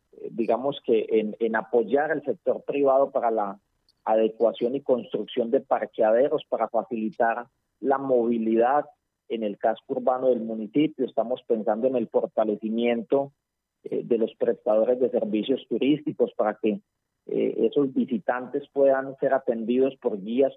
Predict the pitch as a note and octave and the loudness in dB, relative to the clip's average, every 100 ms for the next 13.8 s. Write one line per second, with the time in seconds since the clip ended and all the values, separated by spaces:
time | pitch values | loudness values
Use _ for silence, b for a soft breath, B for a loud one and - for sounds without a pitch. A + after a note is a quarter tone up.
0 | - A#2 A#2 - C#3+ - A#2 - _ _ | -6 -6 -6 -6 -6 0 -2 -2 _ _
1 | _ _ C#3+ B2 - B2 - G#2+ A2 C3 | _ _ -2 0 0 -4 -2 -4 -2 0
2 | C#3 C3+ A#2+ A#2+ A2 - A2 G#2+ E3+ B2+ | 2 2 0 -4 -6 -10 -8 -10 -6 -2
3 | C#3 C3+ B2 - A2+ - G#2+ A2 G#2 - | 2 2 0 -2 -6 -4 -4 -4 -4 -2
4 | C3+ C#3+ C3 B2+ - _ _ _ _ _ | 2 2 2 0 -6 _ _ _ _ _
5 | - A#2+ A#2+ A#2+ A#2+ A#2+ C#3+ D3+ D3 - | -4 -2 -2 2 4 4 2 0 -4 -2
6 | B2 A#2 - A2+ G#2 B2 C3+ C#3 B2+ A#2 | 0 0 -2 -6 -4 -4 -2 0 2 2
7 | G#2 B2 A2 A#2+ C3+ C3 A2+ A2 B2 C3 | 0 -4 -2 -4 -2 -2 -2 -4 -4 -4
8 | A#2 A2 A2+ D3+ D#3 C#3+ C#3 C3+ - _ | -6 -8 -2 0 0 0 0 0 -8 _
9 | _ _ _ _ - A#2 A#2 - B2 B2+ | _ _ _ _ -6 -4 -4 -4 0 0
10 | D3+ D#3+ C3+ A#2+ A#2+ B2+ D3 C#3+ B2 A#2+ | 0 -2 0 0 0 0 0 -2 -2 -4
11 | A#2+ D3 D3 C#3+ - A#2+ A#2+ D3 D#3 D3+ | -2 -2 -2 -4 -2 0 0 0 -2 -6
12 | - B2 B2+ D3 C#3+ _ _ _ _ C3 | -4 -2 2 2 0 _ _ _ _ -2
13 | B2+ G#2 B2 - D3+ D#3+ D#3+ D#3 | 0 0 -2 0 -2 -2 -2 -4